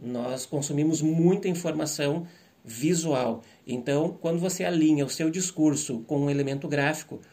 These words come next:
por exemplo, um caminho, gente, nós temos que fazer isso. Então, esses são os passos. Uma escada, esses são os degraus, né, que nós vamos subir.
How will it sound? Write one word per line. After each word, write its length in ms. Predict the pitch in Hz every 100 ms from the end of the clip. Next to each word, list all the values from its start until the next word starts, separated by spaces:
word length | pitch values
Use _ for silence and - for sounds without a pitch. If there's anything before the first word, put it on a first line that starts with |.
| - _ -
por 120 | 139
exemplo, 400 | 147 156 139 147
um 80 | 151
caminho, 540 | 180 180 185 165 117
gente, 380 | 143 156 - 135
nós 120 | -
temos 240 | 147 147
que 80 | 143
fazer 360 | 156 139 151 156
isso. 400 | 156 151 - - - -
Então, 160 | - 147
esses 160 | 151 170
são 180 | 165
os 140 | 175 -
passos. 640 | - 147 135 - - - - -
Uma 180 | 139 147
escada, 640 | 160 - 147 151 131 107 -
esses 220 | 135 -
são 160 | 143 147
os 80 | -
degraus, 760 | 143 139 135 131 131 - - - _
né, 120 | 127
que 80 | 127
nós 200 | 131 123
vamos 340 | 131 131 - - -
subir. 680 | - 160 139 151 151 139